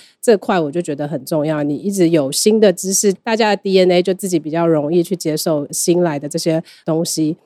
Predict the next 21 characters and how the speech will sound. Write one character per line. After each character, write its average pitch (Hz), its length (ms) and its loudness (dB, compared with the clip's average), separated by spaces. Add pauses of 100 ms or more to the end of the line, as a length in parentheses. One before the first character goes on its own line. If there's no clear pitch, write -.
(240)
那 220 100 0
再 233 220 2
来 190 80 0
的 175 120 -2
话， 202 240 0
就 214 140 2
是 208 300 4
流 170 180 4
程 180 220 0
的 170 120 2
梳 190 220 0
理， 185 140 6
我 147 120 -2
觉 151 160 -8
得 151 140 -4
也 151 160 -4
很 151 180 -4
重 160 240 0
要， 165 160 2
因 233 140 6
为 277 100 6